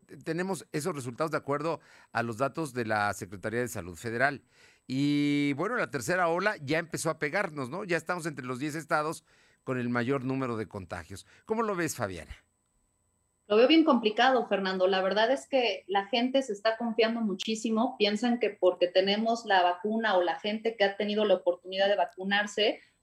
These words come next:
Speaker 2: ya no les va a pasar absolutamente nada. No, sí está pasando. Hay casos ya cercanos de la gente que ya está vacunada, que la gente ya les está dando la variante Delta, misma que hace, si no me equivoco, hace unos días o una semana ya había anunciado el secretario de, de Salud de aquí, que ya la teníamos en Puebla,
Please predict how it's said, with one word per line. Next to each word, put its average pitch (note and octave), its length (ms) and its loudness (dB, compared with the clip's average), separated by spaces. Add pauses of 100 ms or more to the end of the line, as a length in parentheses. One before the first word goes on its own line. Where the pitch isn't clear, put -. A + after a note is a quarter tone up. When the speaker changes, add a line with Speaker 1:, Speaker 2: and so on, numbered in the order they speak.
(100)
Speaker 2:
ya G#3 200 4
no G#3+ 140 4
les G3 140 2
va G3+ 100 6
a G3 60 0
pasar G3 280 2
absolutamente G3 800 -2
nada. G3 240 0
No, G#3+ 240 0
sí - 180 2
está A3+ 300 2
pasando. G#3+ 580 2
Hay G3+ 200 0
casos G3+ 440 0
ya G3 160 0
cercanos G#3 640 2
de G3 80 0
la F3+ 160 -2
gente G3 300 -8
que E3+ 100 2
ya F3 80 4
está F3+ 180 0
vacunada, F3 580 2
que E3+ 100 -2
la D#3 180 -4
gente G3 300 0
ya F#3 100 6
les F#3+ 140 0
está F#3 200 0
dando F#3 220 2
la E3 140 2
variante F3 480 2
Delta, E3+ 420 2 (320)
misma A3 420 4
que F#3 140 4
hace, G3 640 2
si F3+ 180 -10
no F#3 100 -6
me G#3 100 -4
equivoco, F#3+ 460 2
hace F#3+ 260 2
unos G3 360 -2
días G3 400 4
o F3 40 2
una G3+ 180 0
semana F#3+ 440 0
ya F#3 140 2
había F#3+ 220 0
anunciado F3+ 500 2
el F#3 60 2
secretario F3+ 600 4
de, D#3 320 2
de D#3 140 0
Salud F3+ 320 4
de G3+ 80 4
aquí, F#3 240 2
que F3 120 0
ya F3 80 4
la F#3+ 140 2
teníamos F3+ 340 -4
en F3+ 120 -6
Puebla, G3+ 420 6